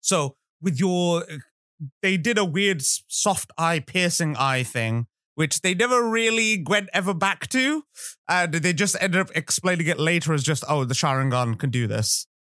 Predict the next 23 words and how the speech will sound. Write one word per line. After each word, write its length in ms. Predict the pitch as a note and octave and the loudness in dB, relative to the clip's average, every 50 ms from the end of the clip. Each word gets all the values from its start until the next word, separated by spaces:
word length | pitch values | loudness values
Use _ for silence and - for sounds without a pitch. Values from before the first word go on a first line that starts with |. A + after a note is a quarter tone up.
| _ _ - | _ _ -2
Uh, 220 | C3 C3+ C3+ B2+ | 0 0 0 0
just 240 | B2 G#2+ C3+ - - | -2 -4 -6 -6 -4
copy 280 | - E3 C3+ - B2 A2 | -2 -2 -2 0 -2 -2
things." 300 | A2+ G2+ G#2 A#2 - - _ _ _ _ _ C3 | 0 0 -2 -2 -4 -8 _ _ _ _ _ -6
But 220 | B2 F#3+ F3+ C#3 | -2 -2 0 0
the 80 | E3+ D#3 | 0 0
way 480 | D3 F#3 G3 F#3+ F#3 F3+ F3 F3 E3 - _ _ _ _ _ _ _ _ _ _ _ _ _ _ _ - | 0 2 2 2 2 2 2 0 -2 -4 _ _ _ _ _ _ _ _ _ _ _ _ _ _ _ -6
they 200 | D#3 F3 E3+ E3+ | -2 0 0 0
do 180 | C3+ F3+ F3 F3 | 2 2 2 2
it 200 | E3+ D3+ C3 - - | 2 2 0 -2 -2
in 400 | D#3+ E3 D#3+ D#3+ D#3+ D#3 D3+ C3+ | 0 0 2 2 2 2 2 0
the 80 | A#2+ D3+ | 0 0
Zabuza 400 | C3 C#3+ G3 A3 F#3+ D#3+ D3 B2+ | 2 2 2 2 2 0 0 0
arc 300 | F2 A#2 A#2 A#2 A2 - - | 0 0 0 0 -2 -4 -4
is, 280 | - B2+ B2 B2 - - _ _ _ _ _ - | -2 0 0 0 0 -2 _ _ _ _ _ -4
okay, 400 | F3+ E3+ - D#3+ C3+ A2 F#2 F2 - _ _ _ _ _ - | -4 -2 -2 0 0 0 -2 -4 -8 _ _ _ _ _ -2
the 100 | E3 D3 | 0 0
sh-, 340 | - - - - - - - - | 2 2 2 2 0 -2 -2 -4
there's 280 | C#3+ - E3 D#3+ B2+ | -2 0 0 0 0
the 80 | - D#3 | 0 2
soft 460 | - - - B3 A3 E3+ - - - _ - | 4 4 4 4 2 2 -2 -6 -6 _ -2
eye 160 | D3+ C#3 C3 | 0 0 0
effects 720 | B2 B2 B2 - - A#2+ B2 - - - - - - - | 0 -2 -2 -2 -2 0 -2 -2 -4 -2 0 0 0 0